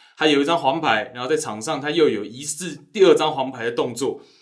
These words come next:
可是V A R跟裁判也都没有马上指出的时候呢，Coman 马上就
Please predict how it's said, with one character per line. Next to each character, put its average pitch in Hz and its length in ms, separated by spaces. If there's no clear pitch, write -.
可 131 100
是 151 100
V 165 180
A 170 40
R 170 140
跟 160 120
裁 123 160
判 147 160
也 113 80
都 147 140
没 139 160
有 139 80
马 120 160
上 135 180
指 104 180
出 135 240
的 127 60
时 117 100
候 123 180
呢， 107 220
Coman 127 280
马 107 160
上 120 180
就 113 260